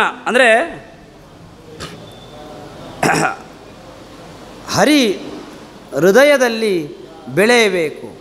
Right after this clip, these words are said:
ನನ್ನಲ್ಲಿ ಭಕ್ತಿ ಜಾಸ್ತಿ ಆಗಬೇಕು, ವಿರಕ್ತಿ ಜಾಸ್ತಿ ಆಗಬೇಕು ಅನ್ನುವಂಥ ಒಂದು ಮೌಲಿಕ ಚಿಂತನೆಯಿಂದ ಕರ್ತವ್ಯವನ್ನು ಯಾರು ಆಚರಿಸ್ತಾನೋ ಅವನು ಸಾತ್ವಿಕ ಭಕ್ತ ಅಂತ ಅನಿಸಿಕೊಳ್ತಾನೆ.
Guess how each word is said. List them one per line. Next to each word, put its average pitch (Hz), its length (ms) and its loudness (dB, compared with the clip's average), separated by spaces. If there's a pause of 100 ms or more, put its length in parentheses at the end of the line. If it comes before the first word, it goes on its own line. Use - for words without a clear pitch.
(560)
ನನ್ನಲ್ಲಿ 285 360 2
ಭಕ್ತಿ 220 720 -2 (260)
ಜಾಸ್ತಿ 202 300 0
ಆಗಬೇಕು, 165 680 -2 (400)
ವಿರಕ್ತಿ 226 680 2 (200)
ಜಾಸ್ತಿ 196 340 0
ಆಗಬೇಕು 175 600 0 (220)
ಅನ್ನುವಂಥ 285 420 4
ಒಂದು 262 280 2
ಮೌಲಿಕ 320 420 6 (120)
ಚಿಂತನೆಯಿಂದ 185 600 -4 (580)
ಕರ್ತವ್ಯವನ್ನು 262 640 4
ಯಾರು 208 240 2
ಆಚರಿಸ್ತಾನೋ 180 880 0 (220)
ಅವನು 185 220 0
ಸಾತ್ವಿಕ 247 500 0
ಭಕ್ತ 220 280 2
ಅಂತ 170 420 2
ಅನಿಸಿಕೊಳ್ತಾನೆ. 131 600 -8